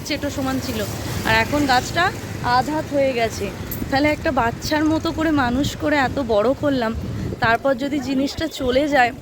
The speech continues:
আমি সিকিউরিটিকে এটাই বলছি যে যদি মরে যেত, ধরো ভাইয়া, গাছটা তো মরা গাছটাই টব সমেত ওখানে থাকতো, এরকম নিয়ে চলে গেছে। বলছে হয়তো ভেবেছে যে, উম, তোমরা চলে গেছো, নামিয়ে দিয়ে গেছো।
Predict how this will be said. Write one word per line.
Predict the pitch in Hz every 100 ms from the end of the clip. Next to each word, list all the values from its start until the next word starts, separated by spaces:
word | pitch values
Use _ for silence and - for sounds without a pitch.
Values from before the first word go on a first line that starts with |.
| - - - - - - - - -
আমি | 277 311
সিকিউরিটিকে | 320 320 320 330 330 359
এটাই | 339 359
বলছি | 339 330 311 302
যে | 311
যদি | 277 277
মরে | 339 269 269 302 330
যেত, | 330 - 285
ধরো | 262 320
ভাইয়া, | 370 392 320
গাছটা | 403 226 233 - 311
তো | 302 320
মরা | 269 247 262
গাছটাই | 277 294 - 330
টব | 285 233 -
সমেত | 285 294 294
ওখানে | 285 277 294
থাকতো, | 233 214 - 208 - - - - - -
এরকম | 247 262 277 320
নিয়ে | 302 294 311
চলে | 311 294 302
গেছে। | 339 359 381
বলছে | 277 277 330
হয়তো | 285 247 262
ভেবেছে | 247 254 240 262 294 294
যে, | 254 254 254 - - - 254
উম, | 247 240
তোমরা | 247 240 247
চলে | 247 262 240 247
গেছো, | 240 233 247
নামিয়ে | 240 214 214 226
দিয়ে | 226 226 220
গেছো। | 214 - 214